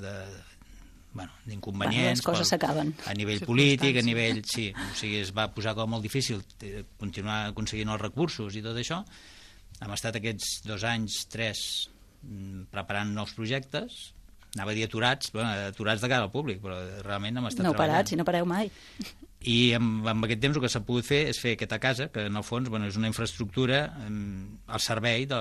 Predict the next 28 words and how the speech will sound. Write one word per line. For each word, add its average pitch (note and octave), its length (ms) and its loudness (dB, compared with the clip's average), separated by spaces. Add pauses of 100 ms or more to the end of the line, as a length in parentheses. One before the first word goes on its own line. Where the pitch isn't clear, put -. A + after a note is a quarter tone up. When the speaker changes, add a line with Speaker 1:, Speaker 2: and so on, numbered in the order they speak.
Speaker 1:
de G2+ 140 -4
la G2+ 100 -2
cultura G#2 240 -8
contemporània. F#2+ 640 -6
Speaker 2:
De F#3 80 4
fet, F3+ 160 2
la G#3+ 140 8
casa F#3 340 2
com F3+ 160 2
a E3 60 4
tal A3 240 6
ja F3 180 2
és E3 100 -4
digna F#3 300 0
de, E3+ 120 2 (180)
de D#3+ 80 -2 (100)
visitar D#3+ 400 0
i A#3 80 4
de F3+ 80 0
conèixer, G3+ 480 2
no? G#3+ 80 0
Perquè G#3+ 160 2
és F#3 80 2
un F#3+ 80 2
projecte F#3+ 360 2
molt F3+ 240 0
xulo, A#3+ 320 6 (120)
em, G3 460 0